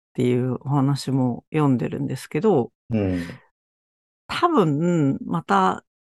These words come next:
Speaker 1: いい、いい人材というか、能力のある人は入るのではってちょっと思っていて、
Speaker 2: うん。
Speaker 1: 勝手な心情ですけど、
Speaker 2: うん。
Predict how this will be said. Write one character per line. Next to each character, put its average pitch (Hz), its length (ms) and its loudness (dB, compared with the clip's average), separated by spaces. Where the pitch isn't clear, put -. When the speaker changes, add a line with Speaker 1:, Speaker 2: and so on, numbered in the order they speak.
Speaker 1:
い 220 160 2
い、 160 120 -6
い - 220 -4
い 170 40 -2
人 143 220 0
材 131 180 -2
と - 120 -8
い 139 40 -2
う 135 60 -4
か、 - 280 -8
能 190 160 4
力 156 280 0
の 147 120 2
あ 139 40 0
る 131 100 0
人 135 240 -2
は 127 240 -2
入 196 380 2
る 170 120 4
の 143 140 6
で 131 140 2
は 123 160 -2
っ - 60 -10
て 139 80 -6
ち - 100 -2
ょ - 40 2
っ - 40 -6
と - 120 -10
思 160 60 2
っ - 80 -10
て - 120 -8
い 143 60 -6
て、 135 360 2
Speaker 2:
う 107 60 -4
ん。 98 480 -4
Speaker 1:
勝 226 160 2
手 247 160 2
な 220 260 2
心 190 300 2
情 170 260 -2
で 160 120 -2
す - 120 -12
け - 120 -6
ど、 135 500 2
Speaker 2:
う 104 60 -6
ん。 92 360 -6